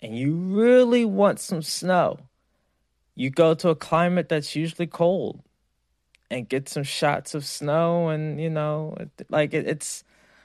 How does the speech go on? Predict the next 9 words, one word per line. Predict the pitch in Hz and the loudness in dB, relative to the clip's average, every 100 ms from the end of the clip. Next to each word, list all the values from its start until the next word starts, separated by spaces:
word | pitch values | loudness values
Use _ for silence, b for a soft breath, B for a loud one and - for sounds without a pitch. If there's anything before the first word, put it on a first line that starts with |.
| b _ | b _
you | 196 | 2
know, | 185 | 4
so | 165 185 | 4 2
you | 202 | 0
can | 226 208 | 2 2
make | 190 185 | 2 0
things | - 160 139 - | -2 -2 -2 -4
work. | 127 98 - - - _ _ _ _ _ - | -2 -2 -4 -18 -20 _ _ _ _ _ -8
Uh, | 120 113 110 | -6 -4 -6